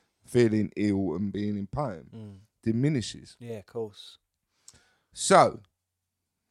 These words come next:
Speaker 1: in the time that we've been away, I feel like Brad has had, um, has become a bit of a new man.
Speaker 2: Yeah, a lot has changed. Um,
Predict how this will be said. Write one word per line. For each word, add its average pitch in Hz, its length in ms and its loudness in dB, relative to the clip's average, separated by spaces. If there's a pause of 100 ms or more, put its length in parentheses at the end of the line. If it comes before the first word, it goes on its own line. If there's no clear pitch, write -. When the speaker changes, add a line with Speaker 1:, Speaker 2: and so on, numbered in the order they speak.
(460)
Speaker 1:
in 190 300 2
the 196 80 0
time 135 460 4
that 101 80 -6
we've 123 280 -4
been 123 180 0
away, 101 480 -2 (1080)
I 127 60 -10
feel 147 260 0
like 127 320 2
Brad 123 380 0
has - 240 -16
had, 113 360 -4 (1300)
um, 107 760 -2 (260)
has 110 140 -20
become - 460 -10
a 117 40 -12
bit - 180 -8
of - 140 -14
a 107 60 -8
new 104 240 -8
man. 110 400 -10 (520)
Speaker 2:
Yeah, 117 280 -2 (160)
a - 80 -8
lot 117 200 2
has 104 100 -8
changed. 113 600 -8
Um, 104 440 -8